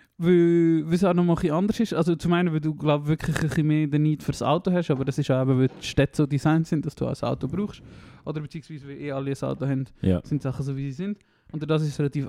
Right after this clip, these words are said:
Speaker 1: angenehm gewesen zum Autofahren. Ähm, also easy nice gefunden, wie Amerikaner Auto fahren. Also es ist das erste Mal, ich bin auch schon zu Amerika Auto gefahren, das ist nicht so.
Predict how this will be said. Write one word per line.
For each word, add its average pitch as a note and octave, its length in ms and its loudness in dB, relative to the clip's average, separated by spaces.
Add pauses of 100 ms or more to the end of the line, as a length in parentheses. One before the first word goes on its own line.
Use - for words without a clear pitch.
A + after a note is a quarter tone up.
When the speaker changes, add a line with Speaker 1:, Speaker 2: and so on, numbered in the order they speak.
Speaker 1:
angenehm G3 360 -2
gewesen F#3 160 -4
zum D#3 140 -4
Autofahren. G#3+ 600 -6 (460)
Ähm, D3 640 -2
also C#3 220 -6
easy E3+ 180 0
nice C#3+ 180 -2
gefunden, D3 340 -2
wie C#3 160 -2
Amerikaner C#3 560 0
Auto D#3 280 -10
fahren. F3+ 340 -6
Also D#3 160 2
es C#3+ 100 -2
ist F3 80 -4
das - 60 2
erste F#3+ 180 2
Mal, B3+ 60 -6
ich - 60 -6
bin C3 100 2
auch D3+ 100 2
schon D#3+ 160 0
zu - 80 -2
Amerika C#3 300 0
Auto D3 100 -6
gefahren, D3+ 320 -4
das C#3 120 -6
ist - 80 -4
nicht D3+ 180 2
so. E3+ 180 -6